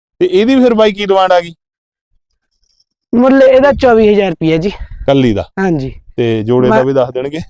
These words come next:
Speaker 2: ਮਾਨਤਾਨ ਹੋ ਜੂਗਾ ਜੀ।
Speaker 1: ਮਾਨਤਾਨ ਹੋ ਜੂ। ਚੰਗੀ ਕੱਟੀ ਆ ਗਈ, ਹਨਾ?
Speaker 2: ਹਾਂਜੀ, ਹਾਂਜੀ।
Speaker 1: ਚੌਵੀ ਹਜ਼ਾਰ ਦੇ ਵਿੱਚ ਤੁਹਾਡਾ ਮਾਨਤਾਨ ਹੋ ਜਾਣਾ।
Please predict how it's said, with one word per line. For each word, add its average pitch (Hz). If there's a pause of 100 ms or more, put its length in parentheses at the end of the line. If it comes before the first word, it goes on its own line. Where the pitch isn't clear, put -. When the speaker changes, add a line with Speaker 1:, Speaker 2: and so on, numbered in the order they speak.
Speaker 2:
ਮਾਨਤਾਨ 220
ਹੋ 175
ਜੂਗਾ 165
ਜੀ। 190
Speaker 1:
ਮਾਨਤਾਨ 123
ਹੋ 117
ਜੂ। 117
ਚੰਗੀ 180
ਕੱਟੀ 151
ਆ 113
ਗਈ, 101
ਹਨਾ? 160 (420)
Speaker 2:
ਹਾਂਜੀ, 202
ਹਾਂਜੀ। 123
Speaker 1:
ਚੌਵੀ 147
ਹਜ਼ਾਰ 143
ਦੇ 131
ਵਿੱਚ 131
ਤੁਹਾਡਾ 127
ਮਾਨਤਾਨ 120
ਹੋ 120
ਜਾਣਾ। 123